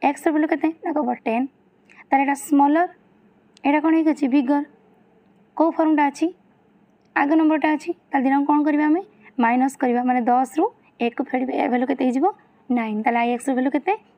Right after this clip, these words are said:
ନାଇନ୍। ଧନ୍ୟ ଆଇ ଏକ୍ସ ନ ଦେଇକି ଏଠି ଦେଇଦେଲା ଏକ୍ସ ଆଇ, X I, Sorry, uh, X I।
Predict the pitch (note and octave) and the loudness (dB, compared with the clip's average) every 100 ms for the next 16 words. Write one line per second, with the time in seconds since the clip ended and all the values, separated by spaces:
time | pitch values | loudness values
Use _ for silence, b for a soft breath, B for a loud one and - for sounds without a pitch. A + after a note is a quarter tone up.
0 | - C4 B3 A3 B B B B3+ C4+ D#4+ | -4 -2 -2 -8 B B B 0 2 2
1 | G4 - A3 C4 D#4 - D#4 C4+ B3+ A#3 | 2 -2 0 0 -2 0 0 2 0 0
2 | D4 - _ _ _ _ B3 B3+ C#4 A#3 | -4 -4 _ _ _ _ -2 0 0 0
3 | B3 E4+ - _ _ _ _ _ _ - | 0 -2 -8 _ _ _ _ _ _ -4
4 | A#3+ A#3+ - - - - _ _ _ _ | -2 -2 -4 -4 -6 -10 _ _ _ _
5 | _ _ _ _ _ _ _ _ - - | _ _ _ _ _ _ _ _ -20 -8
6 | A3+ D4 - - _ _ - - D#4 - | -4 -4 -8 -20 _ _ -12 -12 -12 -16
7 | _ _ _ _ _ _ _ _ _ _ | _ _ _ _ _ _ _ _ _ _
8 | - - - A#3+ B3+ - _ - C#4 - | -6 -6 -4 -4 -4 -10 _ -2 -2 -2
9 | - F5+ - - - - | -10 -14 -14 -8 -6 -6